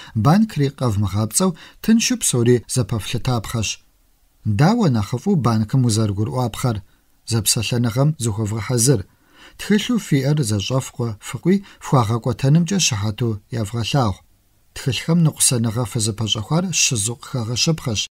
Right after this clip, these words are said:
псалъэ гъущэм зыри къиущыу ныкъым. Ар сыт хуэдэ тхылъ? Укъызэрыӏуагъэкӏа унафэмрэ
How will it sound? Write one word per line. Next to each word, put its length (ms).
псалъэ 440
гъущэм 380
зыри 400
къиущыу 560
ныкъым. 320
Ар 140
сыт 200
хуэдэ 280
тхылъ? 300
Укъызэрыӏуагъэкӏа 920
унафэмрэ 720